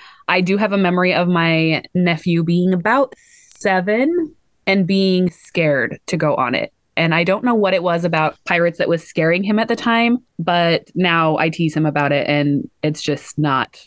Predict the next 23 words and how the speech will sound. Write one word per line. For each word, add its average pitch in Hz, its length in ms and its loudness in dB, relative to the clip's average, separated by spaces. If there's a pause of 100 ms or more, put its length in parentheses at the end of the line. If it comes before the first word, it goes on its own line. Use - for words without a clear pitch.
<laughs> - 140 -12
it's, 294 840 -2
it's, 196 200 -2
like, 185 260 -2
nothing 170 460 0
to 165 100 -2
really, 143 340 -2
really 131 220 0
be - 240 -6 (220)
afraid 123 320 -2
of, - 120 -4
in 151 100 0
my 131 100 2
opinion. 139 480 -2 (460)
I 208 100 2
love 214 180 0
it, 214 120 -2
though. 147 340 -2
I 180 160 2
gave 240 220 0
it 262 60 0
a 254 60 2
ninety. 247 440 0